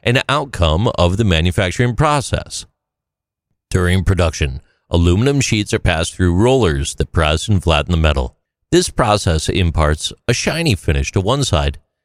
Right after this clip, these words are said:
and a dull finish to the other. The purpose of these distinctive surfaces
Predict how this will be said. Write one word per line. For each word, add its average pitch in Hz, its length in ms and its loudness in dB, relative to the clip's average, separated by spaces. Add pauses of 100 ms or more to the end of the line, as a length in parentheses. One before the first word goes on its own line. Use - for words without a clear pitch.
and 151 100 2
a - 20 2
dull 92 300 0
finish 69 400 -2
to 87 100 2
the 76 180 0
other. 69 300 0 (920)
The 117 80 0
purpose 185 440 0
of 123 100 2
these 95 180 2
distinctive 101 580 0
surfaces 98 500 0